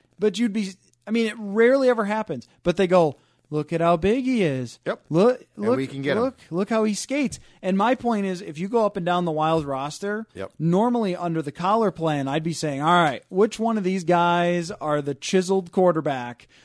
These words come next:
Speaker 1: of the high school football team that I can get some other guys to get those little heart emojis in their eyes?"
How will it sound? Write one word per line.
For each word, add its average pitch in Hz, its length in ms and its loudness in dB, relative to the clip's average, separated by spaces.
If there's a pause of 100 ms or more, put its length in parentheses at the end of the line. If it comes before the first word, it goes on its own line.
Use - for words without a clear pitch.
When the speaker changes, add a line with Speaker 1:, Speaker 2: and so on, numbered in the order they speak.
(120)
Speaker 1:
of 147 180 -4
the 147 80 -2
high 160 200 0
school 190 280 2
football 160 480 2
team 143 320 -6
that 135 100 -4
I 151 140 0
can 170 220 -4
get 175 200 4
some 151 180 -2
other 165 200 4
guys 160 300 0
to 156 80 -6
get 156 200 -4
those 156 220 2
little 151 240 0
heart 165 280 2
emojis 165 520 0
in 170 120 -2
their 160 140 -2
eyes?" 165 520 0